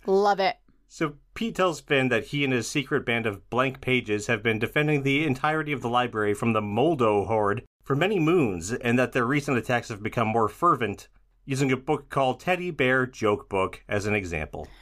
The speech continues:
Speaker 1: And he, like, holds it up, and it's, like, torn and
Speaker 2: <laughs> Yeah.
Speaker 1: So Pete concludes this by stating that they will mount a full-scale assault on the library tonight.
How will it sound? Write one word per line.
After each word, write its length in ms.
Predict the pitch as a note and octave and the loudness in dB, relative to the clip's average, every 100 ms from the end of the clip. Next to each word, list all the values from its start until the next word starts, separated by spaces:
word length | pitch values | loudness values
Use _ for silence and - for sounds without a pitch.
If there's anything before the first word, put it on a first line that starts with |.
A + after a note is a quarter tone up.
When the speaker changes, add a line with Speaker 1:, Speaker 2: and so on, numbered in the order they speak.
| - | -8
Speaker 1:
And 120 | G#3+ | -2
he, 80 | A#3 | 0
like, 160 | A3+ G#3 | 0 0
holds 320 | - G3+ G3 | 0 0 0
it 100 | G3 | 0
up, 240 | E3+ F3+ | 2 0
and 160 | F#3+ F3 | -2 -4
it's, 120 | E3 | -4
like, 160 | E3 - _ | -6 -6 _
torn 400 | - F3+ E3 E3 | -10 -2 0 0
and 260 | D#3+ D#3 D#3 - _ | -2 -4 -8 -12 _
Speaker 2:
<laughs> 760 | C#3+ B2+ D3 - C3 - - - - - | -4 -2 -2 -2 -4 -4 -6 -6 -8 -6
Yeah. 280 | B2+ G2+ F#2 - _ - | -2 -2 -4 -12 _ -2
Speaker 1:
So 340 | C4 B3 G#3+ _ - | 2 2 0 _ -6
Pete 240 | E4 D#4+ | -6 -4
concludes 540 | C4 A#3+ - C#4+ A#3+ | -6 -6 -4 -4 -2
this 220 | G3 A3 - | -2 -2 0
by 140 | F#3 | -4
stating 360 | - G#3+ G3+ F#3 | -2 0 0 0
that 120 | F#3 | 0
they 100 | F#3+ | 2
will 100 | F3+ | 2
mount 240 | F3+ E3 | 0 -2
a 100 | F#3+ | -6
full-scale 920 | - - C#4 A#3 G#3+ - A#3+ G#3 D#3+ | -6 0 2 2 -4 -2 2 2 0
assault 420 | F#3 - A3 E3+ - | -4 -2 0 -2 -8
on 100 | F#3+ | -8
the 60 | F#3 | -2
library 360 | F#3+ F#3 D3+ | -2 0 -4
tonight. 520 | - G3+ G3+ - - | -6 -4 -4 -6 -18